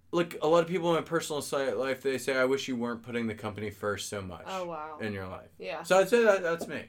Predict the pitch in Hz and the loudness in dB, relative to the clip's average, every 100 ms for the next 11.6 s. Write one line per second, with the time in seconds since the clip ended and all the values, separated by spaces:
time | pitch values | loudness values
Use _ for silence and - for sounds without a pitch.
0 | - - 117 113 95 - - - _ 190 | -16 -12 -8 -6 -8 -10 -14 -16 _ -10
1 | 214 262 185 - - - 254 240 214 180 | -8 -6 -8 -12 -18 -6 -2 0 0 -4
2 | - - 208 226 220 175 170 160 160 185 | -12 -12 -4 -2 -2 -2 -6 -10 -10 -10
3 | 170 165 185 247 202 196 208 - - 220 | -10 -8 -4 -4 -4 -6 -10 -14 -6 -6
4 | 240 - - 214 196 - - 135 151 147 | -6 -12 -8 -8 -8 -12 -12 4 6 8
5 | 135 - 151 127 120 156 135 117 107 107 | 4 2 4 4 4 2 4 4 4 0
6 | 98 90 196 139 131 120 107 101 98 - | 0 -2 -2 0 0 0 -2 -6 -12 -20
7 | _ _ _ 104 98 107 107 101 110 - | _ _ _ -4 0 2 2 0 0 0
8 | 107 101 101 - - - 127 - 233 208 | 0 0 -2 -8 -8 -2 0 2 2 2
9 | 214 208 196 - 233 285 - 139 139 131 | 2 0 -4 -4 -4 -4 -2 2 4 4
10 | 120 120 113 110 262 147 277 240 240 - | 4 2 0 -2 -2 0 0 0 0 0
11 | - - - - - | -2 -4 -4 -2 -2